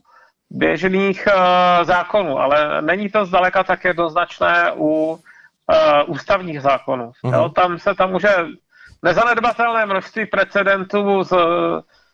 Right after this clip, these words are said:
Speaker 1: z, myslím si, že nějaký z Dánska, nějaký z Polska, že v zásadě, eh, ústavní soud řekl, že dotyčné země, že si nenechá zasahovat do pravomoci vykládat ústavu a že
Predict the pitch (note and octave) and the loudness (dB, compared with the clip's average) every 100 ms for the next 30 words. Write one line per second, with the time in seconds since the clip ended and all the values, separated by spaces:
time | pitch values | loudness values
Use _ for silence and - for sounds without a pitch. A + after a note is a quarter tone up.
0 | _ - C#3 D#3+ D#3+ F3+ F#3 G3 F#3+ G#3 | _ -4 -2 -2 -2 -6 -4 -2 -2 -2
1 | G3 G3 G3 F#3 F#3 F3 E3+ C#3 E3 F#3 | -2 2 2 2 0 2 0 2 2 2
2 | G3 - F#3+ E3+ E3 D#3 E3 - F3+ G3 | -2 -4 -2 0 0 -2 -4 -2 -2 -2
3 | - F#3+ F3+ E3 _ _ _ - B2+ E3 | -2 -2 -2 -4 _ _ _ -10 -2 0
4 | D#3+ D3 F3 - - G3+ F#3+ E3+ D#3 E3+ | 0 0 -2 -2 -2 0 0 0 0 2
5 | D#3 D3+ D#3 D#3+ - F3+ F3+ F3+ F3+ F3 | 4 2 -2 -6 -2 -2 -2 -2 -2 -2
6 | E3 E3 E3+ F3 F3 E3 D#3 _ _ _ | -2 -4 0 0 2 2 2 _ _ _
7 | _ _ - C3+ D#3 E3 - F3 D#3 D#3+ | _ _ -6 -2 -2 -4 0 0 2 0
8 | E3+ D#3+ D3+ D#3 F3 D#3 C#3 C#3 D3 - | 2 2 0 0 0 2 2 2 0 2
9 | E3+ D#3+ D3+ F3 D#3+ E3+ E3+ D#3+ F3 D3+ | 0 0 -2 0 0 2 0 0 -6 -6
10 | D#3 - D#3+ D#3 D#3+ D#3 E3 D3+ F3 E3 | -4 -2 0 0 -2 -2 -2 0 0 2
11 | D3 C#3 - F#3+ F#3+ G#3 G#3+ _ _ - | 0 -4 -4 0 2 0 -4 _ _ -20
12 | - - - _ - D#3 C#3+ C#3+ C#3+ C#3 | -20 -20 -20 _ -2 0 2 4 4 2
13 | C#3+ D#3+ C3 | 0 -2 0